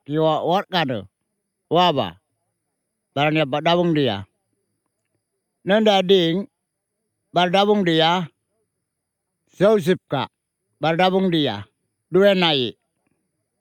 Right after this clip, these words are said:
Yok yok kanya. Nina mada Mary ma.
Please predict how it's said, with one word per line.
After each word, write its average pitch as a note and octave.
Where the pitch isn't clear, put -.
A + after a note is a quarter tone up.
Yok F#3+
yok A#3
kanya. E3+
Nina G3
mada E3
Mary F#3
ma. A#2+